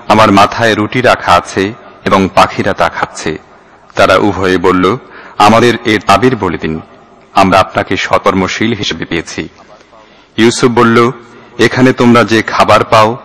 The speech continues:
তা আসার আগেই আমি তোমাদের এই স্বপ্নগুলোর অর্থ বলে দেব। আমার রব আমাকে যা দান করেছেন এ জ্ঞান তারই অন্তর্ভুক্ত। আসল ব্যাপার হচ্ছে যারা আল্লাহর প্রতি ঈমান আনে না এবং আখেরাত অস্বীকার করে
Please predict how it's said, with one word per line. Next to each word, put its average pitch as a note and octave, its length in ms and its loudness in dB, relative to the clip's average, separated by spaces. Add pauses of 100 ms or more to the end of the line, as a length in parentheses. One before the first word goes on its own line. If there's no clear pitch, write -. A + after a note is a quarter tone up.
(240)
তা G#2 120 2
আসার G#2+ 320 0
আগেই G#2 340 0
আমি G2 180 0
তোমাদের F#2+ 320 -2
এই F2+ 60 -2
স্বপ্নগুলোর F#2+ 680 -4 (320)
অর্থ A2 220 0
বলে D#2+ 240 -4
দেব। D#2 220 -8 (680)
আমার G2+ 280 2
রব G#2 340 4
আমাকে G#2 380 0
যা G2 160 4
দান G2 220 2
করেছেন G#2 480 -4 (320)
এ A2 120 0
জ্ঞান G#2 320 0
তারই G#2+ 400 0
অন্তর্ভুক্ত। F2 640 -6 (840)
আসল B2 340 2
ব্যাপার B2 280 2
হচ্ছে B2+ 340 -2 (360)
যারা A2 260 4
আল্লাহর G#2+ 300 4
প্রতি A2 280 0
ঈমান A2 220 4
আনে G#2 200 2
না A2 240 0 (320)
এবং G#2 320 2 (100)
আখেরাত A2 500 2
অস্বীকার G2+ 520 -2
করে F2+ 300 -2